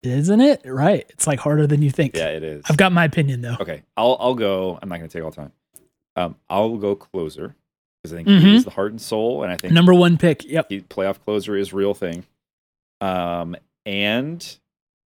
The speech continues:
Speaker 2: this is the question, Cole. It's F B I or it's Abbedagge. And it's, and I gotta say, I,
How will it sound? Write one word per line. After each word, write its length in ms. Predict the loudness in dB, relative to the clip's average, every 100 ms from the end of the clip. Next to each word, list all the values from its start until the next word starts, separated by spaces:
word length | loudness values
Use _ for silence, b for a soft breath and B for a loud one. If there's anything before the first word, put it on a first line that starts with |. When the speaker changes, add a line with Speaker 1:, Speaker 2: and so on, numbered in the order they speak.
| _ -12
Speaker 2:
this 220 | -10 -4
is 220 | -4 -4
the 100 | -8
question, 580 | -6 0 0 0 -8 -10
Cole. 500 | -6 -2 -2 -2 -4 _ -18 B B B B B B B -10
It's 180 | -6
F 200 | -4 -4
B 140 | 0 2
I 160 | 4
or 200 | 2 0
it's 140 | -4 -6
Abbedagge. 560 | -8 -6 -6 -8 -10 _ _ _ _ -8
And 160 | -8
it's, 380 | -8 -12 -14 -16 _ _ _ -8
and 100 | -6
I 80 | -2
gotta 220 | -2 -2
say, 380 | -2 -4 -4 -10 _ _ _ _ -10
I, 280 | -6 -6